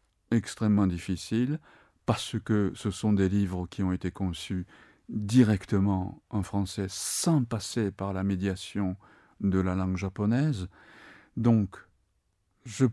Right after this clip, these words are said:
pense que si je décidais maintenant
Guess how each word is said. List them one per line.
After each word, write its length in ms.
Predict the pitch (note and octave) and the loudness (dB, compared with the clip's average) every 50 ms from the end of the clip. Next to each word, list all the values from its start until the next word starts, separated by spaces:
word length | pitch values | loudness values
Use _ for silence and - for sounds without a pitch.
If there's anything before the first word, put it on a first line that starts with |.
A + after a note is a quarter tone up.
| - _ _ | 0 _ _
pense 440 | - D#3+ D#3+ C#3+ C3 A#2 A2 - - | 8 8 10 10 8 6 4 0 -4
que 260 | - G#2+ G2 F#2 - - _ _ _ _ _ _ _ - | -6 -6 -6 -6 -8 -12 _ _ _ _ _ _ _ -18
si 600 | - - - - - D#3+ E3 D3+ B2+ A2 - - _ _ _ _ _ _ _ _ _ _ _ _ _ _ _ _ - | -16 -12 -10 -2 2 4 6 8 6 6 4 0 _ _ _ _ _ _ _ _ _ _ _ _ _ _ _ _ -6
je 240 | A#2 G#2+ G2+ A2 A2 | -4 -2 0 0 -2
décidais 640 | G2 F#2+ G#2+ C3+ B2 A2+ - - - A#2+ A2 A2 G#2 | 0 4 4 4 4 4 2 0 2 4 4 6 6
maintenant 680 | G2+ G2+ G2+ F#2+ F2+ - - F#2+ F#2+ F#2 F#2 G2 G2 | 6 6 4 2 0 -2 0 0 0 0 -2 -4 -8